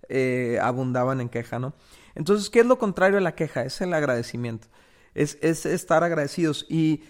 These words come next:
la Biblia dice, "Sean agradecidos en toda circunstancia, pues esta es la voluntad de Dios para ustedes, los que pertenecen a Cristo".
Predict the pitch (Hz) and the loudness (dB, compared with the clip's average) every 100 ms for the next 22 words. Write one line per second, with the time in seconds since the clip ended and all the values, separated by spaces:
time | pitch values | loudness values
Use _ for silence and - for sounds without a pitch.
0 | - _ - 160 160 180 202 190 180 196 | -20 _ -10 2 4 4 2 2 0 0
1 | 185 - 147 - 196 214 226 208 180 170 | 0 -2 -8 -2 2 4 2 0 -2 2
2 | 139 143 175 160 135 - - 143 127 - | 0 0 -2 -2 -2 -6 -4 -2 -2 -6
3 | - 170 185 208 208 185 - 170 - 127 | 2 4 4 0 -2 -4 -2 -4 -2 -4
4 | 120 123 120 - - - 147 143 151 170 | -2 -6 -8 -14 -20 -2 0 2 0 2
5 | 165 156 147 135 127 143 147 131 - 160 | 4 4 2 0 0 0 0 -2 -2 -2
6 | 131 - 160 156 123 123 - - 131 - | -2 0 0 2 -2 -6 -8 -6 -6 -4
7 | 123 123 - 131 - 120 - | -6 -6 -6 -8 -6 -8 -8